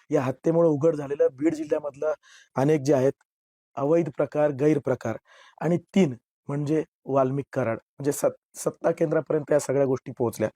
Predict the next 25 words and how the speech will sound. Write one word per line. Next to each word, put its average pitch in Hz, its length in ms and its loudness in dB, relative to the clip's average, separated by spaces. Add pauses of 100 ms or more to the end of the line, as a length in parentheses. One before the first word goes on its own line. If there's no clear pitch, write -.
(400)
तर - 80 0
त्यांच्या - 600 -2
स्पष्ट - 320 -8
म्हणजे 156 220 -2
एक, - 220 -8
अ, - 120 -14 (180)
विचारतो 143 480 0
मी 135 120 0
त्यांच्या 135 280 2
परिवाराला, 139 340 2
एक 160 80 -2
शेवटचा 185 400 2
प्रश्न 156 320 -6
आहे 139 80 -8
दादा, 120 300 -6 (640)
की 196 360 4 (600)
वाल्मिक 131 440 0 (180)
कराड 117 340 -2 (640)
यांचं 143 400 2
जे 151 160 0
नाव 123 260 -2 (800)
किंवा 139 240 0
या - 300 -2
संपूर्ण 135 380 0
प्रकरणामध्ये, 135 680 0